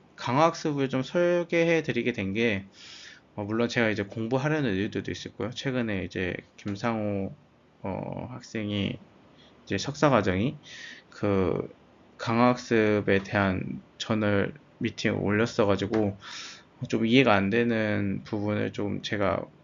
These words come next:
보충 공부를 할 겸, 또 제가 계속, 어, 다양한 학습 방법들을 소개해 드리고 있으니까 이것도 좀 같이 소개해 드리면 재밌겠다 라고 생각해서 하는 것도 있-, 있었지만,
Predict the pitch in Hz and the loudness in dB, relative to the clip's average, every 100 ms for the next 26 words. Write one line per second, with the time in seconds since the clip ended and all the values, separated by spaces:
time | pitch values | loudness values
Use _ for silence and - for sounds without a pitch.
0 | _ - 120 - 120 104 101 101 107 107 | _ -6 -6 -2 -4 -2 -4 -2 -4 -4
1 | 156 156 - 254 262 - _ _ _ _ | -8 -4 -2 -2 -4 -12 _ _ _ _
2 | 120 110 104 101 - 107 104 107 104 104 | 0 2 2 -2 -2 -2 -2 -4 -4 -2
3 | 98 98 - - - - _ 98 95 101 | -2 -4 -14 -20 -20 -20 _ -8 -6 -6
4 | 104 110 107 110 107 104 101 95 - 143 | -4 0 2 2 2 2 2 0 -6 -4
5 | 135 - 101 101 - 104 98 - 139 131 | -4 -4 -6 -6 -6 -4 -4 -4 -2 0
6 | 110 - 104 101 95 - 98 95 117 101 | 0 -2 -4 -2 -4 -4 -4 -4 -4 -4
7 | 92 107 - - 101 95 98 - 104 123 | -4 -6 -10 -8 -6 -4 -6 -10 -8 -4
8 | 123 110 98 98 98 98 95 - 113 - | -2 -2 -4 -4 -4 -4 -4 -6 -12 -12
9 | _ - 107 110 113 113 113 120 143 135 | _ -8 -6 -4 -2 0 0 0 0 0
10 | 120 101 98 - - 113 - 110 117 101 | -2 -4 -6 -12 -10 -8 -4 0 2 0